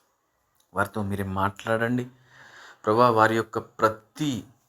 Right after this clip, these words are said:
చెడ్డ తలంపు నుంచి వారిని విడుదల అనుగ్రహించండి.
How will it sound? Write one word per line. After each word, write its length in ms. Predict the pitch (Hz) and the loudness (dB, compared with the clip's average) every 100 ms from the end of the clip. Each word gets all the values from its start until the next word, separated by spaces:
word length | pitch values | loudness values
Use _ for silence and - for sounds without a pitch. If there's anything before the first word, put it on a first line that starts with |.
| _ _ _ _ _ _ | _ _ _ _ _ _
చెడ్డ 260 | - 104 139 | 0 4 6
తలంపు 420 | 151 143 139 139 | 6 2 0 -4
నుంచి 280 | 139 131 127 | -6 -6 -2
వారిని 280 | 117 113 104 | -2 -2 -6
విడుదల 340 | 98 107 117 | -8 -6 -4
అనుగ్రహించండి. 720 | 107 107 110 113 113 117 110 | -4 -4 -6 -6 -8 -8 -8